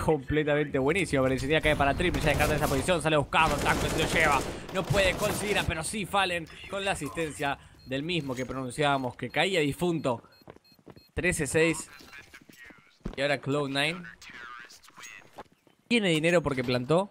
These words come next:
pero no creo que vayan a forzar nuevamente. Van a jugar con un poco más respeto, se tienen que dar cuenta de la situación en la que están y contra quién están jugando.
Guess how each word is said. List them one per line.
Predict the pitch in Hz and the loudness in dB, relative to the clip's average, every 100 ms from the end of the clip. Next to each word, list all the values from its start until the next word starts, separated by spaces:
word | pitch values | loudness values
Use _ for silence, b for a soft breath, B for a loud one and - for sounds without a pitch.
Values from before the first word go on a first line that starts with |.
| _ | _
pero | - 135 131 | -6 0 0
no | 151 175 170 | 0 0 2
creo | 175 156 135 120 | 4 6 6 4
que | 123 123 120 117 120 | 2 0 2 0 -2
vayan | 135 139 135 | -2 -2 -6
a | 131 | -6
forzar | - 123 - 143 | -6 -6 -4 -4
nuevamente. | 139 123 127 147 160 | -4 -6 -4 -6 -2
Van | 147 139 | 0 0
a | |
jugar | 143 143 | -2 -2
con | 143 | -4
un | 135 | -4
poco | 139 | -4
más | 139 143 | 0 0
respeto, | 139 127 143 151 | 0 0 -2 0
se | 135 | -2
tienen | 131 139 | -2 -2
que | 135 | -2
dar | 135 | 0
cuenta | 143 147 | -2 0
de | |
la | 127 | -2
situación | 127 127 117 147 | -2 -4 -4 -2
en | 139 | -2
la | |
que | 127 | -2
están | 120 151 160 | 0 0 0
y | 127 | -2
contra | 127 117 123 | -2 -4 -4
quién | 151 | -2
están | 135 131 | -2 -4
jugando. | - 127 120 110 | 0 0 0 -4